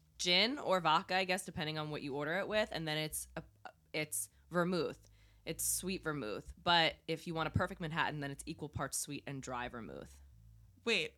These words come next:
Speaker 2: what did you say was the liquor?
Speaker 1: Well, a Manhattan is usually supposed to be made with gin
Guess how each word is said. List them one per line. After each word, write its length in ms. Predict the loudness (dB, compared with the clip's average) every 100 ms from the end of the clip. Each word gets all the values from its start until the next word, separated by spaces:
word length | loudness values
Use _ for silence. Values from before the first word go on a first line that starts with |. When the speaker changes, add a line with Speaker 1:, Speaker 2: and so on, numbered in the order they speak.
| -8
Speaker 2:
what 160 | -2 0
did 180 | 0 -2
you 140 | -2
say 440 | -2 0 2 0 -2 -6
was 260 | -2 -2 -2
the 120 | -6
liquor? 500 | -6 -6 -2 -2 -2 -6 _
Speaker 1:
Well, 260 | 8 10 8
a 60 | 4
Manhattan 440 | 4 6 6 6
is 160 | 2 2
usually 260 | 0 0
supposed 260 | -2 -2 -2
to 40 |
be 60 | 0
made 220 | 0 0
with 200 | 0 -4 -8 -6
gin 520 | 0 2 2 2 -2